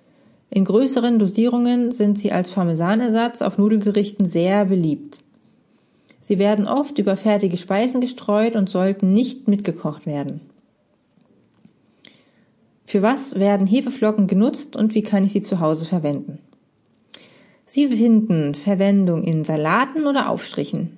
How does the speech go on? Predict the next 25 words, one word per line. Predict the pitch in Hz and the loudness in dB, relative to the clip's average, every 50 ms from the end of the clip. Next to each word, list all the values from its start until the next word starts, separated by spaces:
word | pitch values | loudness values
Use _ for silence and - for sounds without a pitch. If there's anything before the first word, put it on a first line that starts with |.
| _ - | _ -4
Man | 185 180 185 | -2 -2 -2
kann | - - 220 226 240 240 233 247 226 | 0 0 0 0 0 0 0 0 2
mit | 208 202 208 | 0 2 2
ihnen | 208 196 196 190 185 180 185 185 | 2 2 2 2 2 0 0 -2
Suppen | 165 - 247 262 262 294 294 | 0 2 0 0 0 -2 -4
verfeinern, | 285 - 269 254 262 247 226 226 226 226 226 226 226 226 226 220 | -2 -2 -4 -2 0 0 0 2 2 2 2 2 2 2 0 0
Panaden | 220 196 180 180 185 202 226 233 226 240 240 214 | 0 0 0 2 2 2 2 2 0 0 0 0
oder | 214 202 202 208 208 202 208 208 208 - - - _ | 2 2 2 2 2 2 2 0 -4 -8 -16 -20 _
Hefeschmelz | - - 214 208 214 196 190 - 170 151 143 139 139 - - | 2 2 2 4 4 0 -2 0 -2 0 0 -2 -4 -2 -2
herstellen. | 156 151 160 156 - - 165 156 147 147 - - - - - - - _ _ _ _ _ _ _ _ _ _ - _ _ _ _ - - - - - - _ _ - | -2 -2 -2 -4 -2 -2 -2 0 0 -2 -6 -8 -14 -20 -20 -20 -20 _ _ _ _ _ _ _ _ _ _ -20 _ _ _ _ -20 -20 -20 -20 -20 -20 _ _ -2
Ähm, | - 202 202 202 | 0 2 4 4
sie | 208 202 208 | 4 4 4
werden | 202 214 220 208 214 | 4 4 4 2 0
außerdem | - - 254 254 - 277 269 226 214 208 214 214 | 0 -2 -2 0 -2 0 2 4 4 4 4 2
zum | 214 - 214 196 | 2 2 0 4
Binden | 202 226 240 233 226 226 | 4 4 4 4 2 0
von | 220 - 202 180 165 | 2 2 0 0 2
Soßen, | 160 208 226 254 285 277 277 285 269 | 2 2 2 2 2 0 -2 -2 0
in | 240 208 | 0 0
Gemüsebrühen, | 196 202 202 214 233 254 254 254 - - - 233 233 226 226 226 | 2 4 4 4 4 2 0 -2 -6 -4 -2 0 2 2 2 0
zur | 226 - 208 | 0 0 0
Verfeinerung | 185 185 175 - 196 190 190 190 180 180 170 165 | -2 -2 -2 0 0 2 2 2 0 0 -2 -2
von | - 160 156 | -4 -6 -8
Speisen, | - - - 208 226 240 247 247 233 240 233 233 233 240 226 220 | -6 -2 0 0 2 2 2 2 2 0 0 0 0 0 -2 -4
z-, | - - - | -6 -14 -20